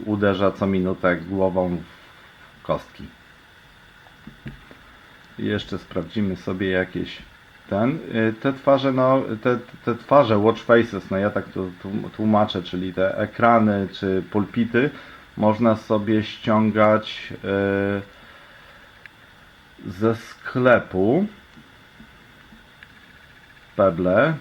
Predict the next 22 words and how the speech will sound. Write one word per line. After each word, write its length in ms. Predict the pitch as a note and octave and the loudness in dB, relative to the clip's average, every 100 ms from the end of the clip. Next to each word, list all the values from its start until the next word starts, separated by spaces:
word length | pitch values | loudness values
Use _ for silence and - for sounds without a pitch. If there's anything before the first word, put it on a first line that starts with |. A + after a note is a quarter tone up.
| - - | -10 -10
znaczy 440 | A2+ B2+ B2 A#2+ A2 | -8 -4 -2 -2 -2
głównie 320 | B2 B2 A#2 | -2 0 0
z 80 | A2 | 0
aplikacji, 680 | A2 A#2+ A2+ A2 F#2 G2 | -4 -4 2 2 2 -4
one 260 | G2+ A2+ G#2+ | -2 0 0
w 100 | G2 | -2
większości 540 | G#2 G#2 - G#2 - | -4 -4 -4 -6 -6
są 200 | G#2 G2+ | -6 -2
darmowe. 600 | G2 G2+ G2+ F2+ D#2+ G2 F#3 - - - - - - - - - - - - - - - - - - - - - | 2 2 2 2 2 0 0 -6 -20 -20 -20 -20 -20 -20 -20 -20 -20 -20 -20 -20 -20 -20 -20 -20 -20 -20 -18 -4
Są 160 | B2 | -2
tworzone 540 | A#2 - A2+ A#2+ A#2 G2+ | 0 2 2 2 2 0
przez 280 | - G#2 - | -2 -6 -6
użytkowników, 1040 | G2 G#2 - G2 G#2 A#2+ B2+ B2+ A2 F2+ | -8 -6 -4 0 0 0 2 2 2 0
więc 300 | G2 F#2 - | -4 -4 -6
mogą 260 | G2+ F#2+ G2 | -6 -4 -2
mieć 240 | G2 - | -4 -6
jakieś 320 | F#2 G2 - | -8 -8 -6
śmieszne 360 | G#2+ G2 F2+ F#2+ | -4 -2 -2 -2
obrazki, 800 | F2 F#2 G2+ G#2+ - A2 G#2+ G#2+ - - - - - - - - - - | 0 0 0 0 -2 0 2 0 -6 -20 -20 -20 -20 -20 -20 -20 -20 -12
no, 300 | F4+ D#4+ C#4+ C4+ - - - - - - - - - - - - - - - - | -8 -6 -8 -10 -20 -20 -20 -20 -20 -20 -20 -20 -20 -20 -20 -20 -20 -20 -20 -18
śmieszne 460 | - - A2+ A2+ G#2+ | -8 -2 -2 0 -2
napisy. 640 | G2 - A#2+ A#2+ A#2+ B2 | -2 -4 -8 -4 -2 0